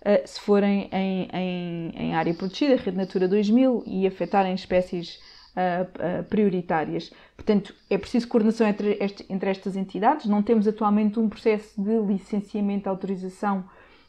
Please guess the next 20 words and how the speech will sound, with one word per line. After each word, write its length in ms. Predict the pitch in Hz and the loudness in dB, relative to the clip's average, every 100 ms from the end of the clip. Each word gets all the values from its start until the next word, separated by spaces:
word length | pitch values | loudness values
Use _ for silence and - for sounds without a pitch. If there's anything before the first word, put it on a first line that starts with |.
| _ | _
ah, 120 | - | -4
definido 520 | - - - 233 220 - | -2 0 6 6 6 2
para 120 | 190 | 2
este 260 | 190 190 | 2 0
tipo 300 | - 196 - | -4 -6 -4
de, 240 | 185 175 180 | -4 -2 -2
de 120 | 165 | -2
projetos, 440 | 175 185 214 269 - | -4 0 2 2 -4
portanto 320 | - 175 170 | -8 -6 -6
faz 280 | - 175 - | -2 -2 -2
falta, 500 | 202 180 - 175 185 - - - | -2 -2 -2 -6 -8 -16 -20 -8
ah, 420 | 196 185 185 156 - - | -4 -2 -2 -4 -10 -2
essa 300 | - 202 196 | 0 0 -2
defi-, 240 | - 202 | -6 -8
essa, 420 | - 185 185 190 - | -2 -2 0 -4 -2
e-, 180 | 160 - | -6 -4
esse 280 | 185 180 - | -4 -4 -10
procedimento 680 | _ - - 226 220 233 202 | _ -16 0 4 6 6 2
ficar 340 | 196 190 185 | -2 -2 -2
definido. 460 | 175 - 226 311 | -4 0 2 2